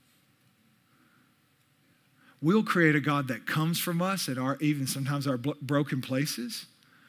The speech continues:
And we will fashion a God really that serves our interest and put Yahweh's name on it. Because sometimes idolatry is serving an idol, sometimes idolatry is serving self, sometimes idolatry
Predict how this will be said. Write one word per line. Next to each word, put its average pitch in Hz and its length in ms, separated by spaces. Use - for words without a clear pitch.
And 131 220
we 202 160
will 180 180
fashion 165 580
a 139 80
God 147 460
really 175 320
that 131 240
serves 151 400
our 156 180
interest 185 600
and 139 220
put 143 300
Yahweh's 139 540
name 139 260
on 107 160
it. 92 160
Because 156 340
sometimes 214 460
idolatry 156 600
is 143 120
serving 143 280
an 139 80
idol, 165 320
sometimes 190 480
idolatry 147 640
is 143 160
serving 151 300
self, 170 300
sometimes 185 580
idolatry 139 880